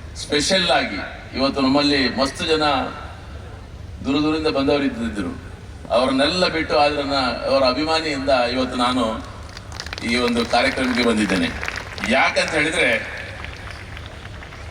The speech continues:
ನಾನು ಸಾಧಾರಣ ಒಂದು ಮೂವತ್ತು ವರ್ಷ ಹಿಂದೆ, ಅಂದ್ರೆ ನನ್ನ ಹಾಗೆ ಯಾವಾಗ ಪ್ರಾಯ ಮೋಹನ್ ಆಳ್ವರು ಇಪ್ಪತ್ತಾರು ವರ್ಷ, ನಾನೊಂದು ಹಂಚಿನ ಕಾರ್ಖಾನೆ ಮಾಡಿದೆ ಇಲ್ಲಿ. ನನಗೆ ಯಾವಾಗ ಈ ಹಂಚಿನ ಕಾರ್ಖಾನೆಯ ಅನುಭವ ಇಲ್ಲ ಇತ್ತು.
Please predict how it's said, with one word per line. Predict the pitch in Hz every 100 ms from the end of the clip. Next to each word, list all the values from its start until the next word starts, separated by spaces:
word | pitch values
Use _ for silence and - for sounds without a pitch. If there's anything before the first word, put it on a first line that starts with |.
| -
ನಾನು | 139 147
ಸಾಧಾರಣ | 143 143 160 185 175 131 - 131
ಒಂದು | 143 139
ಮೂವತ್ತು | 123 147 175 165 160
ವರ್ಷ | 156 156
ಹಿಂದೆ, | 151 151 165 -
ಅಂದ್ರೆ | - 131 139
ನನ್ನ | 143 147
ಹಾಗೆ | 143 151
ಯಾವಾಗ | 139 143 147 127
ಪ್ರಾಯ | 139 135 143 131 - -
ಮೋಹನ್ | 127 135
ಆಳ್ವರು | 135 135
ಇಪ್ಪತ್ತಾರು | 139 143 139 131 120
ವರ್ಷ, | 117 113
ನಾನೊಂದು | 101 113 117 113
ಹಂಚಿನ | 127 - -
ಕಾರ್ಖಾನೆ | 135 254 254 254
ಮಾಡಿದೆ | 226 - -
ಇಲ್ಲಿ. | - - - - - - - - - - - - - - 113
ನನಗೆ | 135 151
ಯಾವಾಗ | 147 156 143 135 123
ಈ | 131 123 117
ಹಂಚಿನ | 110 127 147 156
ಕಾರ್ಖಾನೆಯ | 143 143 143 135 135 127 113 - - - - - - 117
ಅನುಭವ | 147 175 170
ಇಲ್ಲ | 151 135
ಇತ್ತು. | 107 - -